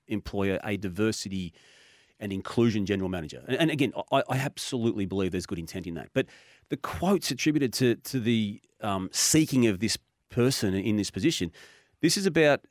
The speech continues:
setting up the club to be a leader on diversity, inclusion, and First Nations issues in the future. A leader. I, I would just be probably putting a person in that position and getting a lot of support and resource around that position before you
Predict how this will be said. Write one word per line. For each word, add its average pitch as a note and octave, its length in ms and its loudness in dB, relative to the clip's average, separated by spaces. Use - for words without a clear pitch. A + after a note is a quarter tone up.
setting F3 340 4
up - 80 2
the B2+ 80 -4
club G#2+ 380 0
to - 100 -6
be A#2 340 2
a A2+ 140 0
leader A#2+ 540 4
on A2+ 140 4
diversity, A2 640 2
inclusion, F#2 880 -2
and G#2+ 160 0
First A2+ 440 0
Nations G2+ 440 -2
issues G2+ 340 -2
in G2+ 80 0
the F#2 80 -4
future. - 420 -2
A G#2 60 -10
leader. A#2 240 2
I, B2+ 140 2
I - 120 2
would E3 160 0
just F#3+ 200 -2
be C3 120 -2
probably G2+ 300 -4
putting G#2+ 320 -4
a F#2+ 60 -6
person G2 400 -8
in A2 100 0
that G2+ 160 -4
position F2+ 380 -8
and G2 120 -6
getting F#2+ 220 -6
a F2 60 -6
lot F#2 260 -2
of A2 80 0
support - 500 -4
and F2+ 120 -8
resource F#2 340 -6
around F2+ 380 -4
that G2 160 -2
position F#2 260 -6
before A2+ 380 -2
you G#2 220 -4